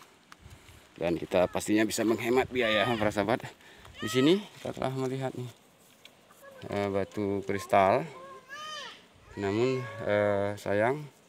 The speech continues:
ini masih batu, bukan golongan batu akik para sahabat ya. Nah, ini dalam air juga ada nih para sahabat, jasper. Nah, motifnya lumayan para sahabat,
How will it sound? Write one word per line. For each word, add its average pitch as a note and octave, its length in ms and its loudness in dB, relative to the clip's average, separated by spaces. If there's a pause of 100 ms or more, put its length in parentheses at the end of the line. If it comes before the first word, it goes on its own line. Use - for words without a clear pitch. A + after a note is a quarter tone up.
(800)
ini G#2+ 240 0
masih G2 560 -2
batu, G2+ 400 -4 (1040)
bukan G2+ 140 -4 (100)
golongan A2 240 2
batu A#2 240 0
akik C3 240 -2
para C3+ 160 -2
sahabat C#3 240 -2
ya. E3 60 -6 (1120)
Nah, G2 160 -2
ini G#2+ 160 -4 (1500)
dalam F#2 320 -2
air A2 80 4
juga A2 240 4
ada A#2+ 160 6
nih B2+ 160 0
para C3 80 -2
sahabat, C3 400 0
jasper. C3+ 320 -2 (1040)
Nah, G2+ 640 -14
motifnya C3+ 640 2
lumayan C3 400 4
para A#2 160 4
sahabat, G#2+ 240 8